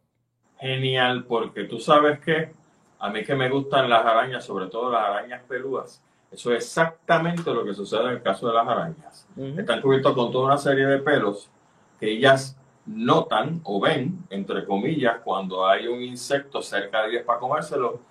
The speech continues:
Speaker 1: inmediatamente se dirigen en esa dirección.
Speaker 2: Lo
Speaker 1: Y el,
Speaker 2: sienten
Speaker 1: y el
Speaker 2: en
Speaker 1: pobre
Speaker 2: el
Speaker 1: insecto no,
Speaker 2: cambio
Speaker 1: no ha
Speaker 2: de
Speaker 1: dado
Speaker 2: peso.
Speaker 1: dos pasos y, y lo ataca.
Speaker 2: Ujú. El, el, el cambio de, del, del pelo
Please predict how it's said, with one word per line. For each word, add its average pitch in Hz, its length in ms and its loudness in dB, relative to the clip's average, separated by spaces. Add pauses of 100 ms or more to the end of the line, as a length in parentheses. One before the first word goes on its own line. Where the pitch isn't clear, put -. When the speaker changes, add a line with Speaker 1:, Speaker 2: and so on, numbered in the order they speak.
(500)
Speaker 1:
inmediatamente 139 640 4
se 180 160 0
dirigen 160 400 2
en 180 60 -2
esa 180 200 0
dirección. 180 560 0 (840)
Speaker 2:
Lo 120 100 -2
Speaker 1:
Y 131 60 0
el, 131 40 2
Speaker 2:
sienten 147 260 0
Speaker 1:
y - 20 2
el 147 80 4
Speaker 2:
en 143 60 2
Speaker 1:
pobre 151 240 8
Speaker 2:
el - 40 4
Speaker 1:
insecto 196 360 2
no, 170 140 4
Speaker 2:
cambio 160 100 4
Speaker 1:
no 151 80 8
ha 170 40 10
Speaker 2:
de 175 80 8
Speaker 1:
dado 185 160 6
Speaker 2:
peso. 185 120 -2
Speaker 1:
dos 180 100 -12
pasos 190 340 0
y, 123 380 -6
y 120 80 -18
lo 120 120 -4
ataca. - 420 -8 (300)
Speaker 2:
Ujú. 160 240 -8 (580)
El, 143 380 -2
el, 127 440 2
el 127 180 -4
cambio 156 340 4
de, 165 480 4
del, 147 480 -2
del 151 220 -2
pelo 175 580 0